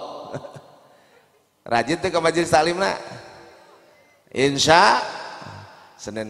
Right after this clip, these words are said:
Kemis tara kaliwat di dieu mah nya. Sekaliwat teu Senin Kemis?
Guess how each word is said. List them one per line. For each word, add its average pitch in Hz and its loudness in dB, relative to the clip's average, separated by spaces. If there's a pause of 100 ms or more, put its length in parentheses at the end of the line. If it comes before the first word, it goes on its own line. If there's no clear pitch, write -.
Kemis 107 -6
tara 98 -4
kaliwat 95 -4
di 87 -10
dieu 87 -8
mah 95 -10
nya. 90 -14 (1500)
Sekaliwat 101 -2
teu 107 -4
Senin 107 -12
Kemis? 98 -14